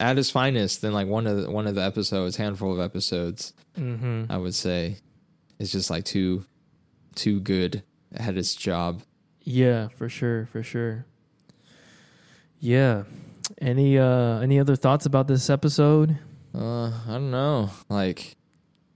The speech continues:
Speaker 1: because the way they decided to film and present this story, like, not a lot happens, you know, um, in terms of a
Speaker 2: Mm.
Speaker 1: narrative,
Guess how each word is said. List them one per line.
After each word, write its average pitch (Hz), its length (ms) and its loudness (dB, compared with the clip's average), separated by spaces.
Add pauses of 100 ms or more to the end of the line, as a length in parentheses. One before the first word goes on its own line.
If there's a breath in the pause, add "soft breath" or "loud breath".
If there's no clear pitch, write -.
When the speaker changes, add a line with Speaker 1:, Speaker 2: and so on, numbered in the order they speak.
(600)
Speaker 1:
because 151 920 0
the 107 220 0
way 117 480 2
they 101 180 0
decided 107 460 0
to 98 380 -2
film 113 520 -2
and 92 640 -2 (300)
present 104 380 -2
this 98 140 -2
story, 139 600 0
like, 87 440 -8 (140)
not 95 300 -4
a 170 80 -2
lot 123 420 0 (640)
happens, 139 840 -2 (240)
you 139 120 -2
know, 165 320 0 (300)
um, 98 240 0
in 98 100 0
terms 104 220 0
of 131 100 4
a 123 40 2
Speaker 2:
Mm. 123 40 2
Speaker 1:
narrative, 113 540 0